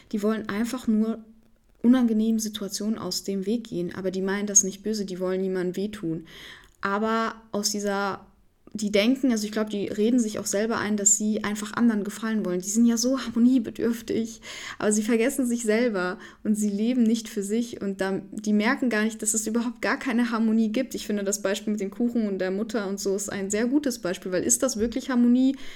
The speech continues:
Meiner Meinung nach nicht. Trotz allem muss man sagen, in jedem von uns steckt ein People-Pleaser, was ich ja auch schon erwähnt habe, weil wir wollen einfach angenommen werden. Und natürlich muss man Kompromisse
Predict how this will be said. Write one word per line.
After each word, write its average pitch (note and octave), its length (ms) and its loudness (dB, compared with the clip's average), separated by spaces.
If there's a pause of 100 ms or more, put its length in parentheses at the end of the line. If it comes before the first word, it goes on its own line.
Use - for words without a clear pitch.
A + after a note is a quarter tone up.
(220)
Meiner G#3+ 320 6
Meinung B3+ 340 6
nach B3+ 320 0
nicht. F3+ 460 -4 (180)
Trotz - 320 -2
allem G#3+ 200 2
muss G#3 140 0
man F#3 140 -2
sagen, G#3 440 0 (400)
in - 280 -4
jedem A3 280 4
von A#3+ 180 -2
uns A3 180 2
steckt G#3+ 260 2
ein G#3+ 80 2
People-Pleaser, A3 760 0
was F#3+ 160 -4
ich F#3+ 120 -12
ja F3+ 100 -2
auch F#3+ 60 -6
schon - 180 -6
erwähnt G3 400 -2
habe, G#3+ 300 0 (520)
weil F#3+ 220 -4
wir F#3+ 140 -2
wollen G3+ 280 -2
einfach G#3 340 -6
angenommen F#3 560 0
werden. F3+ 340 -4
Und G3+ 80 -2
natürlich A#3 600 0 (320)
muss G#3+ 160 0
man A3+ 140 2
Kompromisse A3+ 800 2